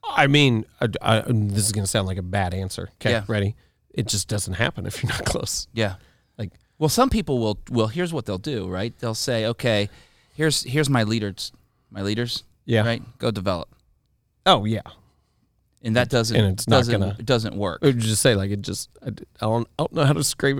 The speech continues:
Speaker 1: it, describe it more deeply than that. Like, why is proximity important? Because it doesn't happen.
Speaker 2: Yeah.
Speaker 1: Like, well, why does it matter? Because it doesn't happen.
Speaker 2: <laughs>
Speaker 1: Because it's, 'cause it's about character, and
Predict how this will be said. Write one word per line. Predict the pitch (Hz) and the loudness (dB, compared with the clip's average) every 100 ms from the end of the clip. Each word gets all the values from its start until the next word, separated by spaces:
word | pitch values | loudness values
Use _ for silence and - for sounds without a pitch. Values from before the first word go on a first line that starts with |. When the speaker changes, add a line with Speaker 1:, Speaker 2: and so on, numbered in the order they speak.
| - | -4
Speaker 1:
it, | 175 151 135 | -6 -4 2
describe | 135 160 180 | 4 8 8
it | 160 | 8
more | 156 | 6
deeply | 147 165 147 | 6 6 8
than | 143 | 8
that. | 170 156 | 8 8
Like, | 120 - | 6 6
why | 135 | 6
is | 139 | 6
proximity | 143 117 143 117 | 4 6 6 6
important? | 139 139 98 - | 6 2 2 -4
Because | 131 127 113 - | -2 -2 -2 -6
it | 123 135 | 0 2
doesn't | 127 127 110 | 6 6 6
happen. | 123 202 101 107 | 4 2 -2 -4
Speaker 2:
Yeah. | 123 131 101 113 | 2 2 2 -4
Speaker 1:
Like, | - - - | -12 -14 4
well, | 139 | 8
why | 147 143 | 8 6
does | 131 120 | 4 2
it | 131 | 4
matter? | 151 135 104 - _ _ _ _ | 2 2 -2 -12 _ _ _ _
Because | - 139 135 | -6 -4 0
it | |
doesn't | 160 151 135 | 2 4 4
happen. | 143 214 110 98 170 | 2 2 0 0 -2
Speaker 2:
<laughs> | - | 0
Speaker 1:
Because | 143 127 143 | 2 4 4
it's, | 143 - - - - - | 2 0 -4 -4 -10 -2
'cause | 131 117 | 0 0
it's | 110 | 2
about | 113 113 | 4 2
character, | - 190 170 110 | 4 2 2 -2
and | 92 | -2